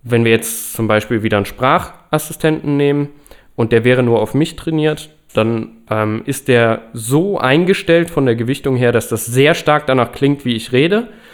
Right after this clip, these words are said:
aber natürlich auch nur mit den Daten gefüttert wurde, die, ähm, ihm vorgegeben wurden. Also wenn du jetzt die Podcast-Episoden von uns nimmst, dann wird er wahrscheinlich relativ viel Schwachsinn über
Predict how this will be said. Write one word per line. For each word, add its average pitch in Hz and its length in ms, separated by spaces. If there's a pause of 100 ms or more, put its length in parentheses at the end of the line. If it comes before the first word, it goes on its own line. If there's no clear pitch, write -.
(300)
aber 117 180
natürlich 127 320
auch 127 80
nur 139 100
mit 143 160
den 127 140
Daten 127 320
gefüttert 127 460
wurde, 127 280
die, 120 500 (360)
ähm, 117 340
ihm 123 120
vorgegeben 113 680
wurden. 90 280
Also 95 200
wenn 101 100
du 107 120
jetzt - 580 (220)
die - 240
Podcast-Episoden 170 1040
von 165 180
uns 156 180
nimmst, 175 300 (640)
dann 110 160
wird 131 120
er 127 120
wahrscheinlich 120 580
relativ 131 380
viel 120 320 (140)
Schwachsinn 127 760
über 113 460